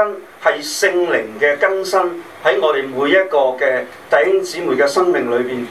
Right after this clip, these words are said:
佢更新我哋裏邊嗰種對佢嗰種敬拜嘅態度。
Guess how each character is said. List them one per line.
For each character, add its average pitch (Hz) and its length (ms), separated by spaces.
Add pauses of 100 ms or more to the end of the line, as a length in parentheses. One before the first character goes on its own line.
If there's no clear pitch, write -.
(200)
佢 147 200
更 208 260
新 185 280
我 135 140
哋 127 80
裏 117 140 (180)
邊 123 220
嗰 143 140
種 147 200
對 143 100
佢 117 300
嗰 131 140
種 - 160
敬 120 200
拜 107 80
嘅 101 120
態 104 240
度。 - 80